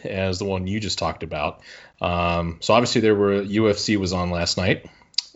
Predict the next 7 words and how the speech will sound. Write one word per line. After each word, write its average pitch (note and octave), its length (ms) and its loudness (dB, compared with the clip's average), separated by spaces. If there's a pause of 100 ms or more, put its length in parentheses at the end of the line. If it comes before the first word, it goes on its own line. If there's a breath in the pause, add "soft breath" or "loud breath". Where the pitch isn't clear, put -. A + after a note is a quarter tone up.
(180)
and F#2 720 -2 (480 loud breath)
there A2 200 6
is G2+ 760 2
a F#2 560 -2 (540)
video, A2 840 4 (480 loud breath)
um, F2+ 520 -6 (380)
of, F#2 560 -4